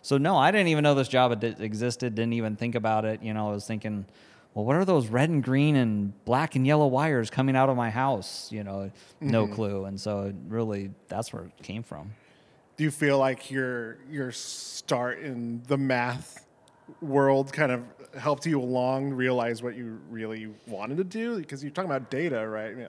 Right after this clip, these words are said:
Speaker 2: ob-, math is full of data. <laughs>
Speaker 1: I was fortunate that the guy that hired me had a vision at that time. You know, this is nineteen ninety-nine,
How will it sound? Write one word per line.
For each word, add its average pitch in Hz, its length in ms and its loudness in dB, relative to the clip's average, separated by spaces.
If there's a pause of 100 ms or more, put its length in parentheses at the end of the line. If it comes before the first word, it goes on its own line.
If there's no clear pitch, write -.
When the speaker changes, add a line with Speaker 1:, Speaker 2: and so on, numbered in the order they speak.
Speaker 2:
ob-, 120 180 -10 (520)
math 127 340 -4
is 107 140 -6
full 175 300 4
of 127 140 -2
data. 120 600 -2
<laughs> - 560 -20
Speaker 1:
I 175 160 2
was 214 220 4
fortunate 139 520 0
that 120 180 2
the 113 80 -4
guy 113 220 2
that 117 120 0
hired 110 420 0
me 104 140 -4
had 110 240 0
a 107 80 0
vision 107 420 -2
at 98 140 -6
that 101 240 -4
time. 101 460 -6 (100)
You 120 100 -6
know, 104 80 -2
this 104 200 -6
is 98 100 -8
nineteen 101 340 -6
ninety-nine, 95 800 -8